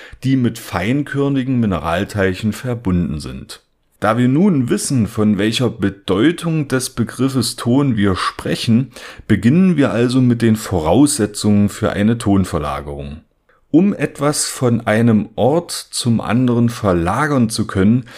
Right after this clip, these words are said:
muss es ja zunächst einmal am Ausgangsort vorhanden sein. Braunerden sind Bodentypen, die diese Bedingungen erfüllen.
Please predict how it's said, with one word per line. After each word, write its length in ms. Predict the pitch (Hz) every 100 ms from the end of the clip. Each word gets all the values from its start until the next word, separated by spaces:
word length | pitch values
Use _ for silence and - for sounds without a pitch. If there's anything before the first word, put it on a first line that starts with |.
| -
muss 320 | - 113 139 135
es 180 | 131
ja 180 | 123 117
zunächst 600 | 117 107 92 110 120 -
einmal 360 | - 120 110 104
am 120 | 87
Ausgangsort 800 | - 110 117 117 113 113 - -
vorhanden 560 | - 120 147 185 90 71
sein. 340 | 71 69 69 _ _ - - - _
Braunerden 920 | 90 82 131 202 165 90 82 80 78
sind 400 | - 110 107 107
Bodentypen, 880 | - 123 143 151 - 151 92 139 139
die 240 | 127 120 120
diese 300 | 131 127 123
Bedingungen 540 | 110 92 101 107 110
erfüllen. 640 | 67 - - 127 85 76